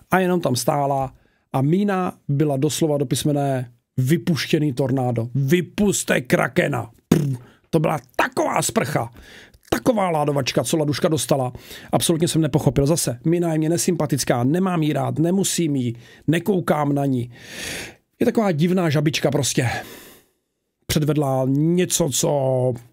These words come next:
za mě velký palec nahoru, obrovský respekt. Byl strašně nasekaný, neskutečně nasekaný. No a konec, Psychopat Bear versus Jaromír Soukup. Soukup vyhrál.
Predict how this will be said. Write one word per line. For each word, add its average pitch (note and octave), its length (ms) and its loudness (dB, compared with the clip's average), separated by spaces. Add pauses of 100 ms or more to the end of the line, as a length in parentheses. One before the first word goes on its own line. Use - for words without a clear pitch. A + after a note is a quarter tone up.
(100)
za D3 120 0
mě D3+ 160 0
velký C#3+ 260 0
palec C3+ 240 0
nahoru, C3+ 240 0
obrovský D#3+ 340 0
respekt. A#2 360 -6 (840)
Byl - 120 -6
strašně - 540 -2
nasekaný, B2 560 -2 (320)
neskutečně E3+ 580 0
nasekaný. A#2+ 560 -2 (380)
No F3+ 240 2
a C#3+ 80 0
konec, D#3 540 0 (140)
Psychopat C#3 380 0
Bear C#3 360 0 (180)
versus C3+ 300 0
Jaromír B2+ 280 0
Soukup. B2+ 480 -2 (4000)
Soukup G3+ 320 0
vyhrál. B2+ 340 0